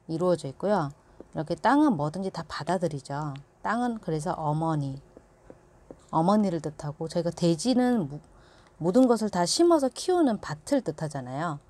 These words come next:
그래서 키워내는 것, 길러내는 것, 양육을 뜻하고, 음, 굉장히 또 참을성이 많습니다. 참을성 많고 생명력을 또 키워내는 거니까 어머니와 같은 어떤 모성애, 그런 것을 또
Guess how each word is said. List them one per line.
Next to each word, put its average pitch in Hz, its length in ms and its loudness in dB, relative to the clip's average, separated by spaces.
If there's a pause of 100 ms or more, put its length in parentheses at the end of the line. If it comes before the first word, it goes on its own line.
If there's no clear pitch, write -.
(340)
그래서 139 440 -6 (100)
키워내는 151 640 2
것, - 240 -12
길러내는 165 640 0
것, 151 180 -12 (100)
양육을 165 500 -2
뜻하고, 156 600 0 (680)
음, 143 540 -4 (360)
굉장히 208 220 0
또 - 100 -8
참을성이 349 520 4
많습니다. 151 800 -4 (300)
참을성 202 460 -4
많고 208 640 -2 (560)
생명력을 311 800 6
또 175 400 2
키워내는 202 600 2
거니까 147 560 -6
어머니와 190 560 0
같은 151 260 -6
어떤 143 220 -6
모성애, 156 720 -2
그런 151 220 -4
것을 147 400 -8
또 127 340 -12